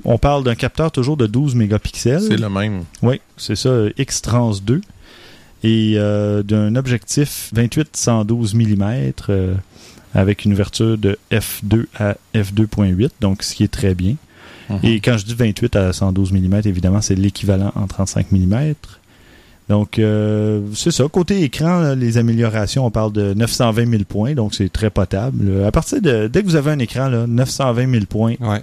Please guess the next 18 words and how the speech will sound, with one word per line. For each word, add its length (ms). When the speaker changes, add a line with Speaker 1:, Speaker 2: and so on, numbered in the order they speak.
Speaker 1:
et, 80
ou 160
un 80
Speaker 2:
C'est 60
Speaker 1:
million, 420
Speaker 2:
parfait. 100
Speaker 1:
là, 80
c'est 120
Speaker 2:
Pas 80
besoin 180
de 100
Speaker 1:
parfait. 0
Speaker 2:
plus 160
que 140
ça. 140
Non, 140
non. 160
Speaker 1:
En, 160